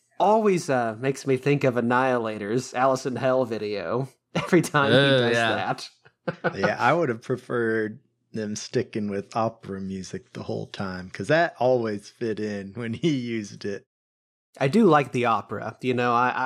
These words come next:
Speaker 1: I've only been to one opera, and it was, like, a collegiate one. I'm, I'm not much of an opera guy, but this movie,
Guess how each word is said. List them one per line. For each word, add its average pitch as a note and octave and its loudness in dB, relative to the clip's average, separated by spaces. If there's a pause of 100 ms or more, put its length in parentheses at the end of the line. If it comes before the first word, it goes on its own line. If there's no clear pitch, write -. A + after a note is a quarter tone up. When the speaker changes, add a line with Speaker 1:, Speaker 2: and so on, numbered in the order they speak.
(120)
Speaker 1:
I've D3+ 4
only D#3 4
been D3 0
to C3+ 2
one C#3 4
opera, C#3 2
and B2+ -2
it - -8
was, A#2 -10
like, - -12
a A2+ -12
collegiate C3 -2
one. C3 0
I'm, A2+ 0
I'm B2 0
not C3+ 2
much B2+ -2
of - -10
an B2 -2
opera B2 2
guy, B2 2
but A#2+ -6
this C#3 -2
movie, C#3+ 2